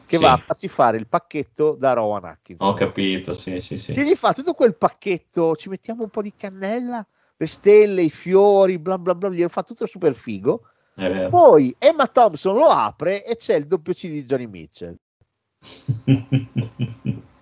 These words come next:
Speaker 1: Perché l'altro è andato a quell'altra. E un po' io mi sono sentito così con, eh, L'Impero del Sole. C'è questa confezione super figa, poi dentro c'era Johnny Mitchell. Bello,
Speaker 2: Sì.
Speaker 1: eh? Cioè,
Speaker 2: Devo
Speaker 1: tutto
Speaker 2: dire che però,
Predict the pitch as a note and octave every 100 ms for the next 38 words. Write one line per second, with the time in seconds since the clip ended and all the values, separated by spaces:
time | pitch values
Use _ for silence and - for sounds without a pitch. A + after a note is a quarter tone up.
0 | _ - B3+ A3+ E4 E3+ E3+ E3 D3+ C#3+
1 | D#3+ E3 C#3 B2+ A#2+ A#2+ G#2 E2+ E2 F2
2 | G2+ - G#4+ - C4 A3 F3 D#3 D3+ D#3
3 | C#3 C3 A#2+ B2+ G#2 G2 - G2+ G2 G2+
4 | G2 G2 A#2 G2+ F#2+ F#2 - G2+ F#2 -
5 | A3+ A3+ G3+ A#3 - B3+ - A3+ G#3+ C3+
6 | F#3+ C#4 C4+ - B3+ C#4 C4+ B3+ _ _
7 | - G#3 D#3+ E3+ F3+ - D3+ A2 A2+ A#2
8 | A2 F2+ - E2 E2+ _ _ - D#3 -
9 | A2 G#2 A#2 - _ - - - _ _
10 | _ _ G2+ G2 G2+ A2 G#2+ F2+ - G#2
11 | G#2+ -